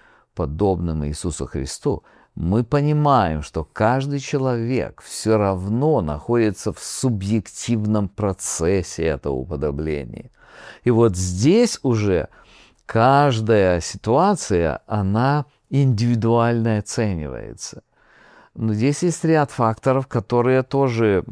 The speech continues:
Писание позволяет нам, посредством которых регулировать это. В каждой ситуации люди, которые находятся рядом с этим проповедником, они могут сказать: «Вот этот человек, он действительно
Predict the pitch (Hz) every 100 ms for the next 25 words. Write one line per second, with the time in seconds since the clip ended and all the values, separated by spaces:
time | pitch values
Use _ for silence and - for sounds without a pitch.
0 | 82 107 - 117 131 - 113 110 113 107
1 | 95 92 95 101 92 - _ 104 - 107
2 | - 95 107 101 127 - 113 107 117 123
3 | 107 78 62 69 71 65 - - 90 -
4 | 110 98 107 - 123 196 220 117 95 104
5 | 104 135 127 92 85 87 98 90 90 101
6 | 87 95 90 85 82 78 85 78 76 98
7 | 127 170 180 92 80 76 - - - _
8 | 104 110 131 147 151 160 156 113 76 92
9 | - - - 113 107 117 78 - 101 131
10 | 123 117 - 135 135 92 - 87 85 98
11 | - - 226 - 113 104 85